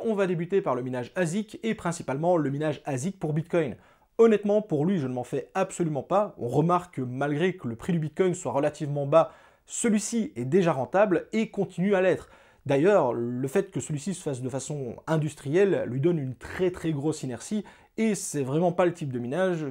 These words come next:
qui risque d'avoir des problèmes dans les années à venir. Et d'ailleurs, si demain le prix du Bitcoin devait de nouveau diminuer, eh bien, ce type de minage reste quand même intéressant, même si effectivement la rentabilité en prend encore un peu plus un coup. Et au contraire, si le prix du Bitcoin augmente,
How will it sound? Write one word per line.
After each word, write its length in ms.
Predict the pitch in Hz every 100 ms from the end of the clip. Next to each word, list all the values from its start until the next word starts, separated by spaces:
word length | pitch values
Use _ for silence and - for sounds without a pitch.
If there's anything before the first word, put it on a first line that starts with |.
| -
qui 180 | 175
risque 320 | 143 202 - 139
d'avoir 260 | 131 160
des 100 | 135
problèmes 440 | 131 131 127 175 156
dans 120 | 131
les 160 | 120
années 100 | 135
à 80 | 147
venir. 300 | 127 120 92 _ _ _ _
Et 100 | 170
d'ailleurs, 320 | 185 226 240
si 160 | 233 -
demain 360 | 185 208 208 185
le 280 | 147 147
prix 180 | - 220
du 80 | 185
Bitcoin 440 | 170 - 202 190
devait 260 | 139 139 156
de 160 | 135 170
nouveau 260 | 170 185
diminuer, 600 | 151 156 160 180 170 -
eh 40 | -
bien, 280 | 139 147 117 113 110
ce 160 | -
type 180 | 123 180
de 100 | 160
minage 420 | 160 180 175 120
reste 320 | 120 180 180
quand 120 | - 175
même 160 | 170
intéressant, 580 | 160 160 156 151 190 170
même 220 | 147 175
si 120 | -
effectivement 460 | - - 151 175 -
la 320 | 95 110 127 127
rentabilité 540 | 135 131 131 139 175
en 100 | 131
prend 200 | - 123
encore 260 | 117 135 117
un 60 |
peu 100 | 110
plus 220 | 113 107
un 60 | 110
coup. 220 | 156 247 - - - - 240
Et 140 | 247
au 120 | 190
contraire, 420 | 175 180 220 139
si 300 | - - 151
le 120 | 127 -
prix 180 | -
du 80 | 185
Bitcoin 380 | 170 170 170 135
augmente, 400 | 110 139 196 202